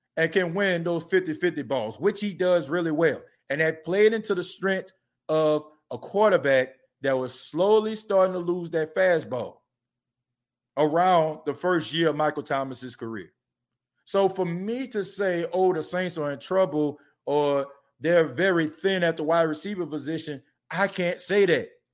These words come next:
because Jameis might become the starting quarterback of the New Orleans Saints, and all of this talk about us being thin at the wide receiver position might change. It mi-,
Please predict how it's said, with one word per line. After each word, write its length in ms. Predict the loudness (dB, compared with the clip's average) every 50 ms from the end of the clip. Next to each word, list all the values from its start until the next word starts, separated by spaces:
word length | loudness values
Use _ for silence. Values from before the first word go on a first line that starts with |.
| _ _ _ _ _ _ _ _ _ -4
because 540 | -4 -4 0 2 4 6 8 6 6 4 0 -14 -20 -20 _ _ _ _ -14
Jameis 440 | -2 2 4 4 4 4 2 0 0
might 200 | 2 2 2 2
become 260 | -2 -2 -2 -2 0
the 80 | -2 -6
starting 340 | -4 0 2 2 2 2 0
quarterback 480 | 0 2 2 2 4 4 2 0 0
of 60 | -2 -6
the 80 | -6
New 140 | -4 0 2
Orleans 300 | 2 4 2 0 -4 -4
Saints, 400 | -2 -2 -2 -2 -2 -6 -12 -18 _ _ _ _ _ _ -4
and 160 | -2 -2 -2 0 0
all 320 | 2 4 4 4 4 4
of 80 | 4 2
this 160 | 0 0 -2
talk 300 | 0 2 4 4 4 2
about 340 | 2 4 6 6 6 4 2
us 380 | 2 4 4 4 2 0 -8 -18 _ _ _ _ _ _ -10
being 300 | -6 -6 -4 -2 -4 -6 -4
thin 240 | -2 -2 0 2
at 160 | 2 0 0 0
the 160 | -2 -2 0
wide 260 | 0 2 2 2 2
receiver 400 | 0 -4 -4 -4 -4 -2 -2 -2
position 560 | -2 -4 -4 -2 -2 -2 -2 -2 -6 -8 -8 -10 _ _ _ -8
might 340 | -2 2 2 2 2 2
change. 540 | -2 -2 0 0 0 0 -2 -6 -10 -18 -20 _ _ _ _ _ _ _ _ 0
It 140 | 0 2
mi-, 100 | 2 0